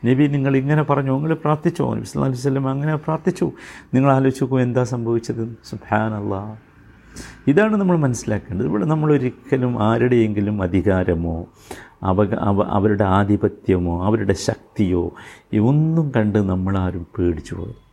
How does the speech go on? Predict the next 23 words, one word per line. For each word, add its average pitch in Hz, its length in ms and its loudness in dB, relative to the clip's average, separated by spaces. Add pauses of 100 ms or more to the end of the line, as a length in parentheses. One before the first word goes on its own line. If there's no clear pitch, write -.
(480)
ബേജാറായി 104 520 2
പോയി. - 320 -12
നമുക്ക് 156 340 -2
ഈ 170 80 4
ആയത്ത് 147 380 2
സമാധാനം 127 680 0
നൽകണം. 90 380 -4 (440)
അലം 107 240 4
തഅലം 143 440 2 (160)
അന്നല്ലാഹ 208 720 4
ലഹു 180 300 4
മുൽക്കു 160 360 0
സ്സമാവാതി 127 920 2 (500)
വൽ 101 260 0
അർദ്. - 280 -6 (340)
ആകാശങ്ങൾ, 110 640 0 (100)
അസ്സമാവാത്ത് 120 840 2
എന്ന് 135 120 -2
പറഞ്ഞാൽ 127 420 0 (680)
ജമ്മു 127 300 2
സമ-, 123 260 -2
സമാഇൻ്റെ 143 680 2
ജമ്മാണ് 131 480 2